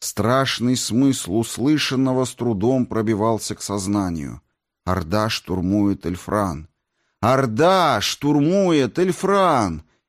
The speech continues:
И это она, Эльтара, открыла дорогу тварям. Всесильные боги, отчего она не умерла?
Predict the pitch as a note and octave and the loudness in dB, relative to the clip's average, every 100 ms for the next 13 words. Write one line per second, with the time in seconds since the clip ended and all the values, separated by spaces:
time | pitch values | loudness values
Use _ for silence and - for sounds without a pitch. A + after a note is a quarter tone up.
0 | _ - A2+ B2 B2+ B2 A#2+ A#2 C3 C#3 | _ 0 2 2 2 0 2 2 2 2
1 | B2+ G#2+ G#2 G2 D3 C3+ B2 G#2 G2 G#2+ | 2 2 0 0 2 4 4 4 2 -2
2 | - - A2+ B2 G#2+ G2 G#2 A2+ G2 F#2 | -4 -4 0 2 2 2 2 2 2 -4
3 | F2 G#2 A2 F#2+ E2+ D#2 - _ _ _ | -2 0 2 2 0 -6 -12 _ _ _
4 | _ - - A2+ - - - C3+ C3 C3+ | _ -12 -6 -4 -4 -2 0 2 4 2
5 | A#2+ C#3 B2+ A2 B2 C3 - D3+ D3 D3 | 2 4 4 2 0 0 -2 0 2 2
6 | C3+ D3+ C#3+ C#3 C#3 D3+ D#3+ E3 B2+ E2 | 4 4 4 4 4 2 2 2 0 -4